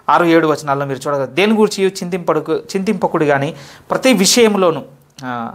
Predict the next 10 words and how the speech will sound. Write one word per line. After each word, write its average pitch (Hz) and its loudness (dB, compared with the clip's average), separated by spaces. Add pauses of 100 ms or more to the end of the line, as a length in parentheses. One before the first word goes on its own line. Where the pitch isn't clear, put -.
అన్నీ, 269 2
అన్నీ 196 2
అంటున్నాడండి. 131 -2 (160)
బలహీత-, 143 -2
బలహీ-, 151 0
బలహీనతలు 156 0
చెప్పుకుందాం, 143 -8 (440)
ఆరోగ్యాలు, 135 2
అనారోగ్యాలు, 123 -2
రాబడులు 123 0